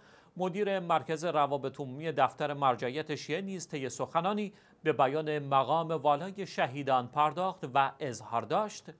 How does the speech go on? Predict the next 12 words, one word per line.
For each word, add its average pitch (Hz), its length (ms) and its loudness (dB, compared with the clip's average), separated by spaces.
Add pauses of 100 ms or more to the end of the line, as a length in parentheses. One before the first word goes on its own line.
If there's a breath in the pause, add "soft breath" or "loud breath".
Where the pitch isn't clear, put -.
(540 loud breath)
"خون 285 340 -4
پاک 226 260 4
این 214 140 0
شهیدان 190 640 2
شر 196 400 -6
دشمنان 180 480 -2
را 147 320 6
از 160 360 0
سرزمین 170 540 0
عراق 151 380 2
دور 185 220 -8
کرده 180 420 0